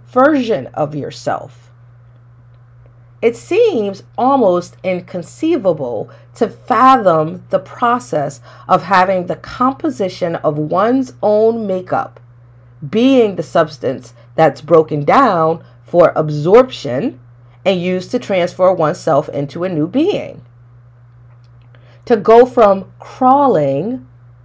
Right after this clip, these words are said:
to stilling to flying. That is the cycle of transformation that occurs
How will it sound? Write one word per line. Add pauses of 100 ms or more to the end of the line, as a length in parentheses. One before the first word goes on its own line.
(140)
to
stilling (1080)
to
flying. (1700)
That
is
the
cycle
of
transformation
that
occurs